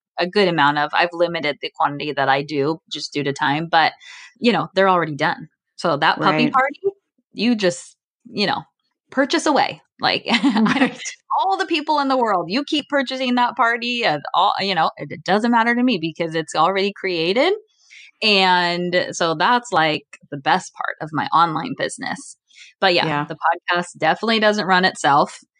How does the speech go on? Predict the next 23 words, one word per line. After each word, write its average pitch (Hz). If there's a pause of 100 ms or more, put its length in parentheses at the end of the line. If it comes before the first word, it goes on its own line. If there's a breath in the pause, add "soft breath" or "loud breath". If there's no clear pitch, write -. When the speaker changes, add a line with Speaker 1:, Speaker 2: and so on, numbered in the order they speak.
(260 loud breath)
Speaker 1:
and 165
the 151
boxes 180
definitely 175
don't 185
pack 196
themselves. 139
So 151
there's 262
just 262
a 254
different 220
layer, 175
but 185
it's -
nice 165 (140)
to, 156
you 156
know, 151
know 160
that 143
I 139
also 143